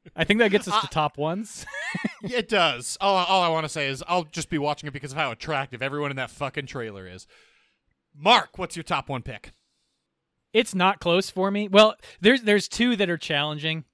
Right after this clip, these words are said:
Speaker 1: this month, and I'll talk about The Initiation in a little bit, but really, Spiral is the one that takes it. This is one that we've been seeing coming for a long time. Um,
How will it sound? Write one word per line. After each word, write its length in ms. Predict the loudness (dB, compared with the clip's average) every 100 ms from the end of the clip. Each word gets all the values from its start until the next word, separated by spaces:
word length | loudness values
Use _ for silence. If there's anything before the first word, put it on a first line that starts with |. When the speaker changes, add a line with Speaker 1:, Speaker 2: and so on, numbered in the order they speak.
| -2
Speaker 1:
this 220 | -2 -2
month, 280 | -4 -4 -6
and 180 | -4 0
I'll 80 | 2
talk 240 | 4 2 2
about 200 | 0 0
The 80 | -2
Initiation 680 | -4 -6 -6 -8 -6 -8
in 60 | -10
a 60 | -12
little 260 | -10 -8
bit, 220 | -8 -10 -8
but 220 | -6 -6 -8 -20 -4
really, 500 | 6 8 8 4 2
Spiral 560 | -6 -4 -2 -2 -8 -8
is 160 | -8 -4
the 80 |
one 160 | -4 -4
that 100 | -6
takes 260 | -8 -8 -8
it. 160 | -8
This 160 | -6 -6
is 100 | -4
one 140 | -2 0
that 60 |
we've 160 | 0 0
been 140 | -2
seeing 320 | -2 2 2 2
coming 340 | -4 -4 -6
for 380 | -6 -4 -4 -4 -10 -20 -20 _
a 80 | -6
long 380 | -2 0 0 -2
time. 480 | -8 -12 -10 -10 -12 -10
Um, 500 | -6 -4 -4 -6